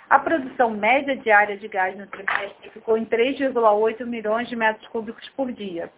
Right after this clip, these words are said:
inferior ao mesmo trimestre do ano passado. Também divulgamos novo guidance de pro-, de compensação financeira equivalente à produção de três vírgula oito milhões de metros cúbicos por dia para dois mil e dezenove.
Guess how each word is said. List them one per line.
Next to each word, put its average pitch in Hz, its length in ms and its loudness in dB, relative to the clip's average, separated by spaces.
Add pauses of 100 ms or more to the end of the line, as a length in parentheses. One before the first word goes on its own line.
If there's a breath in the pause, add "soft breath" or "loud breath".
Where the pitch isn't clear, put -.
(420 soft breath)
inferior 254 480 4
ao 233 120 2
mesmo 220 320 -4
trimestre 220 520 -6
do 220 120 -2
ano 220 160 0
passado. 180 500 0 (1200)
Também 277 340 4
divulgamos 233 540 -2
novo 277 300 0
guidance 233 480 2
de 233 80 -14
pro-, 220 260 -4 (280)
de 226 80 -12
compensação 233 760 -2
financeira 240 760 -2 (240 loud breath)
equivalente 226 640 2
à 247 40 -4
produção 226 640 -2
de 226 100 -6
três 254 340 -2
vírgula 254 380 2
oito 220 320 0
milhões 226 400 0
de 262 60 -4
metros 226 340 -2
cúbicos 214 380 -10
por 214 240 -8
dia 220 260 -2
para 240 200 0
dois 233 200 -4
mil 233 160 -6
e 226 40 -10
dezenove. 214 640 0